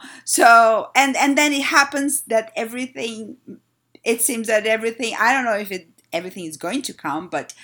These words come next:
it seems that it will, most of them will come this month, and, and I have no control about that, you know? So sometimes, and it doesn't matter that I worked harder or,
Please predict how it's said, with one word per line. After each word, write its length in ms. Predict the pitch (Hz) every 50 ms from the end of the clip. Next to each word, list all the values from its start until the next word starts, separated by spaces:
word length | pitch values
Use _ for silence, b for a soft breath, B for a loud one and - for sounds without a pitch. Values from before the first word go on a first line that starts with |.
| B B B B B B
it 140 | 208 226 -
seems 360 | - - 330 320 349 359 320
that 200 | 311 254 226 214
it 140 | 214 202 202
will, 640 | 220 247 254 247 240 233 233 226 226 208 - - _ _ _
most 360 | 214 214 226 247 285 359 - 294
of 120 | 247 196
them 200 | 196 185 190 190
will 120 | 196 202
come 240 | 196 - 208 202 185
this 180 | 175 180 185 202
month, 320 | 233 247 247 214 190 -
and, 200 | 185 180 170 -
and 180 | - 185 202 202
I 60 | 226
have 180 | 220 226 247 233
no 120 | 214 202
control 420 | - 196 196 196 - 233 185 175 165
about 280 | 156 151 143 101 92
that, 300 | - 139 139 - _ - -
you 80 | 156 151
know? 240 | 156 156 165 190 214
So 380 | - - 190 175 170 170 - B B B B B B
sometimes, 600 | - 247 240 269 302 302 381 277 269 262 220 -
and 160 | 233 254 262
it 160 | 277 277 240 220
doesn't 340 | 277 285 269 277 269 262
matter 240 | 254 247 240 240 240
that 160 | 226 214 208 202 202 202 202
I 60 | 196 - _ _
worked 400 | 185 208 226 226 214 208 - -
harder 840 | - - - 160 170 185 208 220 220 262 269 285 285 302 294 285 - -
or, 460 | - 202 202 196 185 165 - -